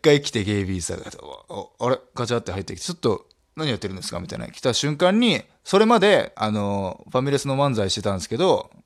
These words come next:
あ、急に、あの、それまでのセブンイレブンの、が、なぜ、あの、急成長したか。それはなんか、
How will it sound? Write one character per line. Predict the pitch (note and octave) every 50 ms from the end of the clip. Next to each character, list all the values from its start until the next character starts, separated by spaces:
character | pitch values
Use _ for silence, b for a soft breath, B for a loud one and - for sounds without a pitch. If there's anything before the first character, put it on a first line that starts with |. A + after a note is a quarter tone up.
| _ _ _ _ _ _ _ _
あ、 | - G#2 G2 - - - -
急 | - - D3 D3 D#3+
に、 | F3+ G#3 F#3 A#2 - -
あ | - - F2+
の、 | F2 F2 E2+ F2 - - -
そ | - - B2
れ | B2
ま | B2+ A#2+
で | G#2+
の | F#2 F2
セ | - - A#2+
ブ | A#2 B2 A#2+
ン | A#2+ A#2+
イ |
レ | A#2 B2+
ブ | A2+ G2+ F#2
ン | F2+
の、 | G#2+ D3 C#3+ - - - -
が、 | C#3 C#3+ A#2+
な | B2+ E3+ F#3+
ぜ、 | E3+ G3 G#3+ G3+ - - - _ _
あ | - - C2 F#2+
の、 | F#2 F2 D#2 -
急 | - - C3+ B2+
成 | A#2 - A#2+ -
長 | - F#2
し | - -
た | E2+ D#2+
か。 | - D2 - - _ b b b b
そ | - - C#3
れ | D#3+ F#3
は | G#3 F#3
な | C3 A#2
ん | G#2+
か、 | F#2 G2+ -